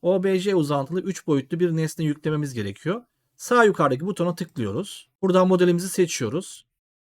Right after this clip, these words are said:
Görmüş olduğunuz gibi buraya papağan yükledim. Yapay zeka bunu hemen bizim için süsleyecek. Daha sonra da bunu farklı üç boyutlu tasarım programlarında kullanabileceğiz. Buraya da papağan yazıyorum ismine. Evet, siteye yükleme işlemine başladık.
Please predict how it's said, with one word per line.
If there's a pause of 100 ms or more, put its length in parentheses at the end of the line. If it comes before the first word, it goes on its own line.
(520)
Görmüş
olduğunuz
gibi
buraya
papağan
yükledim.
Yapay
zeka
bunu
hemen
bizim
için
süsleyecek. (120)
Daha
sonra
da
bunu
farklı
üç
boyutlu
tasarım
programlarında
kullanabileceğiz. (100)
Buraya
da
papağan
yazıyorum
ismine. (1800)
Evet,
siteye
yükleme
işlemine
başladık.